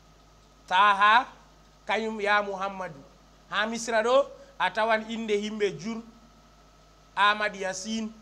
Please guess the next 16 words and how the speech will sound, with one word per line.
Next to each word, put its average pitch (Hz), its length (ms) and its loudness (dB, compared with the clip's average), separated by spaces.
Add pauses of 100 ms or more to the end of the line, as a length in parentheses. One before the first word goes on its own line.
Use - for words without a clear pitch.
(420)
Muhammad 208 560 -2
Taha. 220 560 4 (440)
Ha 214 520 6
Maiduguri 202 580 -6
ɗo 202 140 2
fu 214 240 -10 (380)
Taha, 196 500 6 (420)
goni 202 260 -6
Taha. 190 440 0 (540)
A 165 100 -2
fami? 208 380 2 (360)
To 208 180 -4
Taha 240 500 8
ɗo 262 280 6
ɓe 220 120 -6
ɗo 247 100 -2